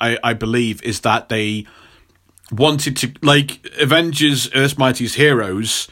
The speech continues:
had gone on to become its own thing, so completely separate and different from what the M C U was. So in two thousand and thirteen, they like,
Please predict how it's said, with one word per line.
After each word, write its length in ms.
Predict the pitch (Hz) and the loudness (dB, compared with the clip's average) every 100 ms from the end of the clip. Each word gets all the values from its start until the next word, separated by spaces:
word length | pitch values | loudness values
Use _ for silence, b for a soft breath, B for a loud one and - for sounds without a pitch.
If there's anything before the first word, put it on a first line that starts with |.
| B B B | B B B
had 240 | 123 - | -2 2
gone 260 | 131 131 127 | 4 4 6
on 300 | 139 135 123 | 4 2 -2
to 80 | - | -4
become 260 | 120 131 | -2 0
its 140 | 120 - | -2 -2
own 340 | 139 147 160 139 | 0 2 0 -2
thing, 480 | - 147 143 117 | 0 4 4 2
so 540 | 98 - - 170 175 165 | -2 -2 0 2 4 2
completely 800 | 147 127 156 147 147 135 127 B B B | 0 -4 -2 -2 0 0 0 B B B
separate 560 | - - 165 147 135 - | -2 2 2 2 0 0
and 160 | 117 | -2
different 480 | 123 147 143 101 73 | 0 0 0 -2 -4
from 500 | - 120 117 113 107 - - - | -4 2 2 2 -4 -10 -20 -2
what 220 | 117 127 | 2 2
the 240 | 123 120 117 | 0 -2 0
M 220 | 123 123 | 2 2
C 240 | - 131 | 0 0
U 360 | 117 110 160 165 | 0 0 -2 -2
was. 480 | 110 98 87 - - B B - | -2 -2 -2 -8 -10 B B -2
So 160 | - | 0
in 60 | 123 | 2
two 160 | - 160 | 2 4
thousand 320 | 143 131 131 | 4 4 0
and 100 | 113 | 2
thirteen, 500 | 127 117 147 127 101 | 2 4 2 2 2
they 120 | 113 | 0
like, 300 | 117 117 113 | 2 0 -2